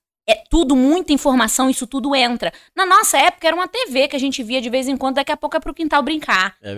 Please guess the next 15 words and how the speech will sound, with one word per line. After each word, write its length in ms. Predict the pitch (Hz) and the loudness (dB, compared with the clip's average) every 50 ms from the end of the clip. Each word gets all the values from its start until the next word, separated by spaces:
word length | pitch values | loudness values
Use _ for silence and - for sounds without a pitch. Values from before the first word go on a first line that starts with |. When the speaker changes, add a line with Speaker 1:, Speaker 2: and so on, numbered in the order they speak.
| 214 | -8
Speaker 2:
verdade. 340 | 214 214 196 202 196 196 196 | -8 -6 -6 -4 -4 -4 -6
Speaker 1:
Então 180 | 196 202 233 233 | -6 -6 -6 -6
a 60 | 226 | -4
gente 260 | 214 247 262 - 285 | -4 -6 -6 -4 -4
entende 480 | 294 294 269 - 240 247 262 277 233 247 | -4 -4 -4 -2 -4 -2 -2 -4 -6 -8
que 120 | - - | -8 -6
hoje 220 | 233 233 254 247 269 | -4 -2 -2 -2 -2
é 40 | 247 | -4
muito 280 | 233 254 294 311 320 | -4 -6 -6 -6 -4
mais 220 | 262 247 226 220 220 | -2 -2 -2 -2 -2
sério. 440 | - - - 190 175 165 160 156 151 _ _ _ _ _ _ _ _ - | -4 -2 -2 -2 -2 -2 -4 -10 -14 _ _ _ _ _ _ _ _ 0
Todo 240 | 262 285 320 330 | 4 4 4 4
e 40 | 285 | 2
qualquer 220 | - 277 - 262 233 | 0 -2 -2 -2 -4
conteúdo 680 | - 240 233 220 - 220 208 208 233 262 254 175 185 165 | -4 -4 -8 -4 -4 -4 -2 -2 -2 -4 -4 -4 -6 -10